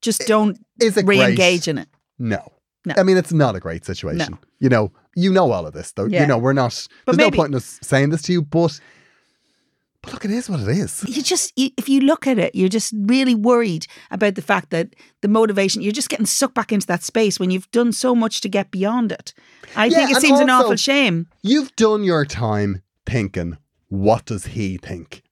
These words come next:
Speaker 2: of
Speaker 1: Yeah.
Speaker 2: this?" You've d-, like, you've done your time. You've had that for years. You've, you've been stuck in a house with somebody that, where you're constantly thinking, "What does he think of this? What does he think of my life? Why doesn't he
Speaker 1: Mm.
Speaker 2: approve of me?"
Speaker 1: Yeah.
Speaker 2: Guess what?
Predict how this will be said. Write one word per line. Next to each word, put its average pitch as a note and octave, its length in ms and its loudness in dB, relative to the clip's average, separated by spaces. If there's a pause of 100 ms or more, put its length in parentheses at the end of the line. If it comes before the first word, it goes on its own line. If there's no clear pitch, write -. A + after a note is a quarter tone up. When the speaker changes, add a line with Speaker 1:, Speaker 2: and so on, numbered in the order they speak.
Speaker 2:
of F3+ 120 0
Speaker 1:
Yeah. F#3 140 4
Speaker 2:
this?" - 260 -14 (120)
You've F#3+ 180 2
d-, B3 180 -6
like, G3 340 2
you've F#3+ 120 -2
done B3+ 200 2
your D3+ 80 -2
time. F#2+ 380 -8 (100)
You've D3 120 2
had F3 260 2
that D3+ 160 2
for A#2+ 80 -4
years. G2 460 -4 (180)
You've, A2+ 260 0
you've A#2+ 120 -2
been A2 100 -2
stuck E3 260 0
in C#3 60 0
a - 20 -2
house A2+ 240 -2
with A2+ 100 -8
somebody A2 240 -6
that, G2 120 -4
where G#2+ 100 -2
you're G2+ 100 0
constantly A#2 380 -4
thinking, G2+ 180 -6 (240)
"What D3+ 140 4
does C#3+ 100 -6
he C#3+ 140 4
think A2 140 -4
of G2+ 60 -6
this? G2 160 -6
What C3 100 2
does C#3 100 -6
he C#3+ 100 0
think B2 140 -4
of G#2+ 60 0
my G2 60 0
life? F#2 220 -4
Why C3+ 120 4
doesn't C3 280 -2
he C#3+ 120 4
Speaker 1:
Mm. - 20 2
Speaker 2:
approve G2+ 340 -2
of F2 120 -8
me?" F2 120 -6 (140)
Speaker 1:
Yeah. D#3 220 0 (1500)
Speaker 2:
Guess A3+ 200 0
what? G3+ 280 0